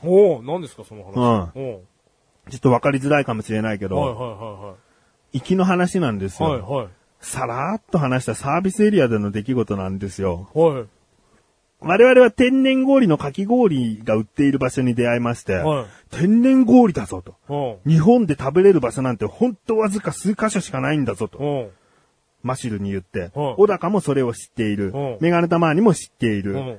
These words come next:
Speaker 2: 絶対に食べよう。
Speaker 1: うん。
Speaker 2: だけど、出会う、その店を見つけたのは小高くんで、
Speaker 1: はい。
Speaker 2: もうすでに小高くんが並んでたんです。
Speaker 1: はいはいはい。
Speaker 2: 「おいおい、小高そこ並んでるぞ」っつって。
Speaker 1: うん。
Speaker 2: 「なんだ」っつって。「天然氷のかき氷だ」っつって。
Speaker 1: うんうんうんうん。
Speaker 2: すぐ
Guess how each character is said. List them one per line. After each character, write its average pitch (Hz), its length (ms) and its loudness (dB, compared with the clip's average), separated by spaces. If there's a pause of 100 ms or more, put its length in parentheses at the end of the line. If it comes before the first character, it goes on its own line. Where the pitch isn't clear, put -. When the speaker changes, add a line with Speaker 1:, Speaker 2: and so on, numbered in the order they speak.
(100)
Speaker 2:
絶 131 200 -2 (100)
対 180 200 4
に 160 120 4
食 139 140 0
べ 127 100 0
よ 110 160 0
う。 87 200 -12
Speaker 1:
う - 20 -6 (120)
ん。 107 40 -10 (280)
Speaker 2:
だ 185 100 2
け 165 80 0
ど、 143 220 4
出 156 240 0
会 254 140 2
う、 185 120 -4
そ 220 140 2
の 247 160 4
店 247 240 2
を 185 80 6
見 139 120 0
つ - 100 -14
け 180 180 0
た 175 140 -4
の 147 100 0
は 113 260 -2
小 180 80 4
高 202 240 0
く 101 140 -6
ん 95 80 -6
で、 101 100 -2
Speaker 1:
は 135 280 0 (160)
い。 - 40 -2
Speaker 2:
も 240 80 6
う - 20 6
す 302 120 -2
で 302 100 4
に 185 80 2
小 226 100 6
高 214 220 0
く 107 60 -10
ん 104 40 -6
が 92 80 -6
並 196 340 4
ん 262 40 2
で 254 80 2
た 135 120 -6
ん 82 60 -16
で - 40 -20
す。 165 60 -4
Speaker 1:
は 160 140 2
い 139 40 -2
は 127 140 -2
い - 20 0
は 113 200 -6
い。 107 80 -8
Speaker 2:
「お 147 160 2
い - 40 2
お 135 180 -2
い、 98 40 -12 (200)
小 175 160 2
高 156 200 -2
そ - 100 -6
こ 220 100 4
並 220 240 2
ん 226 40 2
で 226 80 6
る 220 80 4
ぞ」 160 140 -2
っ 92 40 -16
つ - 60 -20
っ - 20 -20
て。 135 60 -10
Speaker 1:
う 147 40 -4
ん。 123 160 -6 (340)
Speaker 2:
「な 190 140 0
ん 247 60 2
だ」 143 120 -2
っ - 40 -20
つ - 100 -20
っ - 20 -20
て。 92 120 -16
「天 294 260 2
然 311 160 0
氷 320 160 2
の 277 80 -4
か 247 100 -2
き 240 60 -2
氷 262 160 6
だ」 226 140 4
っ - 20 -8
つ - 40 -8
っ - 20 -10
て。 139 40 -10
Speaker 1:
う 135 40 -8
ん 131 40 -10
う 127 40 -10
ん - 40 -8
う - 60 -6
ん 139 320 -8
う 107 60 -14
ん。 - 40 -12
Speaker 2:
す - 140 2
ぐ 339 80 8